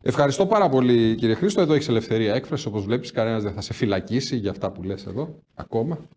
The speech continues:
Να πάμε στην αποφώνησή μας, ε, κύριε Βασίλειο, πραγματικός λόγος για τον οποίο ερχόμαστε εδώ κάθε Δευτέρα.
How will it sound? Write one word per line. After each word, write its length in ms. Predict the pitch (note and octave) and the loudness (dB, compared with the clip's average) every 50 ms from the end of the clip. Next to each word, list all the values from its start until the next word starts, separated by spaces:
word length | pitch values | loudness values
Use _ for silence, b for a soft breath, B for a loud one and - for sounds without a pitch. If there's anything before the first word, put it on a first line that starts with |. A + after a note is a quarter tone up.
| _ _ _ B B B B B B B B B B B B B B _ | _ _ _ B B B B B B B B B B B B B B _
Να 140 | C3 C3+ | 0 2
πάμε 180 | C3+ G#3 A3+ G#3+ | 4 4 4 4
στην 160 | - - F#3 | 2 2 2
αποφώνησή 520 | F3 D#3+ E3+ D#3 - G3 F#3 E3 - - D#3+ | 2 4 2 2 4 2 2 2 2 2 2
μας, 400 | C#3+ A#2+ A2+ A2 - - - - | 4 4 2 0 -2 -4 -2 0
ε, 440 | A2 G#2+ G#2+ G#2+ G#2+ G#2 G#2+ G#2 G2+ | 2 2 2 2 2 2 2 2 0
κύριε 180 | G#2 A#2+ G#2+ G#2+ | 0 -2 0 0
Βασίλειο, 340 | A#2 C#3+ D3 G3+ F#3 F3 - | 0 0 0 0 0 2 2
πραγματικός 540 | D3 C#3 B2+ B2+ A#2+ - - - C3 G2 | 2 2 2 2 0 -2 -2 -4 -4 -2
λόγος 260 | F#2 G2+ F#2+ F2+ F#2 E2+ | -2 -2 -2 -2 -4 -6
για 80 | G2 F2+ | -8 -8
τον 140 | G2 F#2 | -6 -6
οποίο 220 | F2+ D#2+ - F#2+ F#2 | -6 -4 -4 -4 -4
ερχόμαστε 480 | F2+ - - G#2+ F2+ F2+ F2 - - | -4 -2 -2 -4 -2 -2 -4 -4 -4
εδώ 100 | F#2+ F#2 | -4 -2
κάθε 200 | F#2 F#2 F#2+ G#2 | -2 -4 -4 -2
Δευτέρα. 400 | A2 A#2+ A#2+ - - F#3 F3+ E3+ | -2 -4 -2 0 0 0 0 0